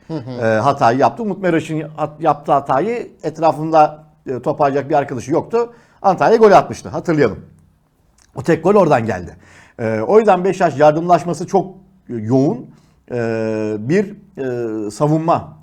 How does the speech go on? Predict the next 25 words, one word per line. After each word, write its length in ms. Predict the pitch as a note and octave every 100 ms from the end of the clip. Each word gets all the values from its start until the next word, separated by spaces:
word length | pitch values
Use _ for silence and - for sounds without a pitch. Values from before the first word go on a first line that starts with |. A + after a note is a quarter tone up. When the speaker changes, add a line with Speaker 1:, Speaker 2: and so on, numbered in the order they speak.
| -
Speaker 2:
e, 40 |
anlayışı 500 | A2 A#2 A2 G#2 G#2+
ortaya 340 | G#2+ G2 G2+
koyuyor. 260 | - G3 A#3+
Öyle 160 | A#3+ G#3
olunca 340 | C3+ A2 A#2+
da 240 | G3+ - - _ _ _ -
ya, 160 | A2 -
a, 120 | B2
pozisyon 420 | - C3+ F#3+ G3+
veriyor. 300 | F#3 G#3 B2 -
Şimdi 180 | - B2+ - _
Galatasaray 400 | A#2+ B2 C#3+ C3
maçıyla 220 | C3+ C#3+
ilgili 140 | C3 C3
konuşurken, 560 | C3+ C3 C#3+ D3 C#3+ C#3+ _ _ _ -
e, 40 | A2+ A2 G#2+ G#2 G#2
daha 200 | A2+ B2
detaylıca 640 | B2+ C3+ C3 B2+ C3+ C3 B2+
bunlardan 440 | B2+ B2 C3 C3
bahsedeceğiz. 500 | C3+ B2+ C#3+ B2 F#2
Beşiktaş 260 | B2+ C#3 A#2+
pozisyon 420 | B2+ B2 C3+ B2+
vermiyor 340 | A#2 A#2+ A#2
değil. 320 | D#3+ C3 -